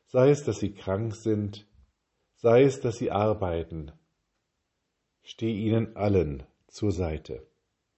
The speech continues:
Wir bitten dich für uns.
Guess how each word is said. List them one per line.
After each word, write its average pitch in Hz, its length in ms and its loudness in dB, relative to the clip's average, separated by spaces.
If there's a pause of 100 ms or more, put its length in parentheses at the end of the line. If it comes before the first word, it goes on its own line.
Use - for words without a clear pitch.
(3000)
Wir 131 120 -6
bitten 147 260 0
dich 143 180 -4
für 143 180 4
uns. - 560 -6